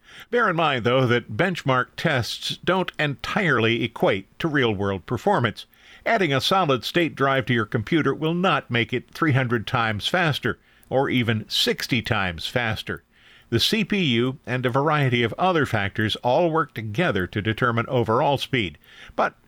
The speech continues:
it's clear that swapping an old mechanical drive for a solid-state drive will make a difference.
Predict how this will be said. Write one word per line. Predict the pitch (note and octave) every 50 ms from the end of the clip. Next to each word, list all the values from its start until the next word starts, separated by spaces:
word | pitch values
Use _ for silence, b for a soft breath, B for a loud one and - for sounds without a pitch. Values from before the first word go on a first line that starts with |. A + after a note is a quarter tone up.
| -
it's | E3+ E3 - -
clear | - - - - A#3 G#3 C#3+ A#2+ B2+ B2+
that | A#2+ B2+ - -
swapping | - - E3+ F3 E3+ D#3 - C3+ B2 A2+
an | A#2+ A#2 -
old | - D#3+ E3+ D#3+ D3 - - -
mechanical | B2+ B2 A2 - - F3 G3 F#3 E3+ D#3 - D3
drive | A#2+ F#2+ A#2 A#2 G2+ F#2+ G2+ A#2 B2+
for | - - G#2+ F2+ F2+
a | F2+
solid-state | - - C3 A#2+ G#2+ G#2+ G#2 - - - - F3 G3 F3 -
drive | - A2 G2 F#2+ G2+ G#2+ - b b b b b
will | - - A#3+ D#3+ A2+ F#2+ F#2+ G#2 - -
make | A#2+ A#2 A2 -
a | A#2
difference. | F#2 D#3 F3 B2+ A2+ G#2+ E2 - - -